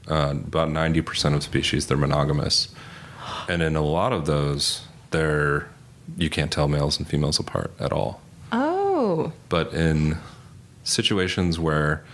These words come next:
Speaker 1: there's really strong sexual selection on males that's put on them by females.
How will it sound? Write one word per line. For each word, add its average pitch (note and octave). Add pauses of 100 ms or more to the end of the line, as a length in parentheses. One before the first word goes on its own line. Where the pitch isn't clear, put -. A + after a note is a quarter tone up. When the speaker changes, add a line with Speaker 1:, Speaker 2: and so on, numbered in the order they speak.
(180)
Speaker 1:
there's G#2
really G2+
strong F2
sexual E2
selection D#2 (200)
on D#2
males D2 (160)
that's -
put -
on D2+
them D2
by D2
females. -